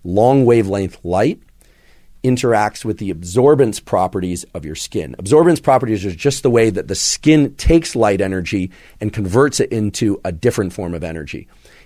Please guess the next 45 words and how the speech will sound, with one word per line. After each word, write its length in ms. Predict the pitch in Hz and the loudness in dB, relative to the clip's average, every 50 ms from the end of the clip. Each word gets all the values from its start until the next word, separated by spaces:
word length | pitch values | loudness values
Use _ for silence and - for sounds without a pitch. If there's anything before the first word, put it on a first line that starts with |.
| _ _ | _ _
And 300 | - 120 110 107 101 98 - - | -4 -2 0 0 -2 -4 -8 -6
your 180 | 98 107 107 | -4 -4 -2
skin 640 | 101 - - - - 170 196 202 175 139 135 135 - - | -2 -2 -4 -2 2 4 4 6 6 4 2 0 -4 -6
is 180 | 110 98 98 | -6 -2 -2
not 320 | 110 117 127 135 147 - - | 0 0 2 0 0 -2 0
able 300 | - 123 135 131 117 113 | 0 2 2 2 2 0
to 100 | - - | -2 -4
take 360 | 87 - - - 160 180 - - | -8 -2 0 2 2 2 0 -2
long 320 | 92 92 92 92 95 90 | 0 0 0 0 0 -2
wavelength 420 | 85 87 87 69 80 82 85 85 | -2 -2 -4 -4 -6 -8 -8 -6
light, 220 | - 98 120 - - | -6 -6 -6 -6 -6
like 140 | 87 80 - | -10 -12 -10
red 240 | 69 76 85 87 87 | -8 -4 -4 -2 -2
light 320 | 90 87 90 95 101 - - - - - _ _ - | 0 0 0 0 0 -2 -6 -14 -20 -20 _ _ -8
and 240 | 90 87 85 78 - _ - | -6 -6 -8 -10 -12 _ -10
near 240 | 101 92 87 85 82 | -8 -6 -4 -4 -4
infrared 440 | 78 78 - - 76 76 76 67 | -6 -8 -10 -10 -10 -10 -10 -8
light, 260 | 78 80 92 104 - - - _ _ | -6 -4 -4 -4 -6 -8 -14 _ _
and 120 | - 113 120 | -2 0 0
absorb 400 | 113 95 95 156 185 185 110 101 | 0 2 4 4 4 4 4 2
it. 160 | - - _ _ _ - - _ _ _ - | -2 -4 _ _ _ -20 -20 _ _ _ -12
But 100 | 95 - | -10 -8
the 80 | - | -8
tissues 420 | 95 - - - - - 104 82 73 | -4 -4 -4 -4 -2 -4 -6 -6 -8
deeper 680 | 73 80 85 92 127 175 202 180 170 113 85 64 - - _ _ _ - | -10 -12 -6 -2 0 0 2 2 2 0 0 0 -4 -10 _ _ _ -10
in 100 | - 80 | -10 -8
your 120 | 73 78 76 | -8 -8 -8
body 440 | 73 69 71 80 87 92 90 90 - _ _ _ _ - | -8 -8 -8 -6 -6 -8 -8 -10 -14 _ _ _ _ -20
can. 460 | - - - 92 80 67 50 - - _ _ _ _ _ _ - | -12 -8 -8 -6 -6 -8 -12 -16 -20 _ _ _ _ _ _ -16
So 320 | - - 117 113 101 98 - | -6 -2 0 2 2 0 -2
if 100 | 107 95 | -4 -6
you 80 | 98 101 | -6 -6
shine 380 | - - 156 156 170 170 160 | -2 0 2 4 4 6 6
red 180 | 143 123 120 98 | 6 6 4 4
light 320 | 101 95 92 98 117 127 - | 2 2 2 2 2 0 -2
or 160 | - 98 95 | -2 -2 -2
near 240 | 92 98 98 104 101 | 0 0 0 0 0
infrared 400 | 95 92 - - 90 90 87 85 | 0 -2 -4 -4 -2 -2 -2 -2
light 280 | 85 85 92 92 - _ | -2 -2 -2 -2 -4 _
onto 220 | - 98 104 104 92 | -4 -2 -2 -2 -2
the 80 | 90 | -2
surface 340 | 90 - 98 85 - 87 - | -4 -4 -6 -6 -6 -8 -8
of 120 | 85 78 | -8 -8
your 80 | 80 82 | -8 -10
skin, 320 | - - - 107 104 101 | -6 -2 -2 -2 -2 -2